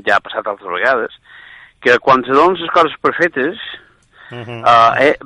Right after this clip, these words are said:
Speaker 1: en aquest sentit, estic d'acord completament. Eh, bé, primer de tot, la poca representativitat que té el govern que surti, no? La
Speaker 2: Sí,
Speaker 1: poca
Speaker 2: sí.
Speaker 1: representativitat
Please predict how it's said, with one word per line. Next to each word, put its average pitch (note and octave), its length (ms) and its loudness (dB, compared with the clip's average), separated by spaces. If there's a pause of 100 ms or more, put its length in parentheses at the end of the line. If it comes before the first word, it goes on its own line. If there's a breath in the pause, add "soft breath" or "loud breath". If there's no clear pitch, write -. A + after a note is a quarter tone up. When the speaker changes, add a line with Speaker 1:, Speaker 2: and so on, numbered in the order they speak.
(180)
Speaker 1:
en B2+ 160 -2
aquest D#3+ 180 -4
sentit, F3 480 -6
estic C3+ 280 -6
d'acord G#2 320 -2 (100)
completament. A2 640 -6
Eh, G#2+ 260 0
bé, E2 120 -8
primer A2+ 240 -4
de D#3+ 80 0
tot, F#3 260 -2
la D#3 80 -10
poca C#3 240 2
representativitat B2+ 920 -2
que E3 100 -6
té G#2 160 -4 (720 loud breath)
el F2 120 -2
govern F#2+ 240 2
que - 80 -10
surti, F#2 360 -6
no? E2+ 260 -8
La F#2 140 -12
Speaker 2:
Sí, G#2+ 100 -10
Speaker 1:
poca E2 200 0
Speaker 2:
sí. F2 120 -2
Speaker 1:
representativitat G2 760 -2